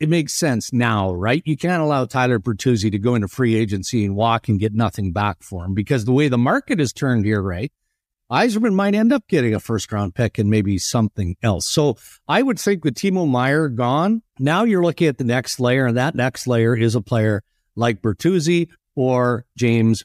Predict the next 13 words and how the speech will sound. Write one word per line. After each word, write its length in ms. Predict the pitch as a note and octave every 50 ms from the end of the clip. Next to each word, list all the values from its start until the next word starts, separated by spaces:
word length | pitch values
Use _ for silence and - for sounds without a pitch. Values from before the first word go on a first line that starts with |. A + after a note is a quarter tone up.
| - -
Van 280 | G2 A2 G#2+ G#2 G#2
Riemsdyk. 600 | G#2 G#2 A2 A2 G#2+ G2+ F2+ - - D#2 B1+ - _ _
So 460 | - - A2 G2+ G2+ G2 F#2+ F2 D#2+ - _ _ _ _
I 140 | - - A#2
don't 180 | D3+ D3+ -
know. 120 | C#2 D2 G2+
What 180 | C#3 D3+ B2+
do 80 | A2+ B2
you 80 | D#3+ F#3+
think? 280 | - - D3 D3 D3
Vegas, 840 | - D3+ D3 - C3 D#3+ D#3+ E3 F3 D#3+ - - - - - - _ _ _ _ _
Winnipeg, 760 | - A#2 D3+ F3+ E3 A2 - D#3 E3+ F3 F3 E3+ D#3+ D3+
Carolina? 1500 | - - - C#2+ D#2 D2 D2+ D#2+ D#2 D#2+ E2 G2+ C3+ E3+ F#3 F#3 F#3+ F#3+ F#3+ F#3 F#3 F#3 F#3 F#3 F#3 F#3 F#3 F3+ F3 F3+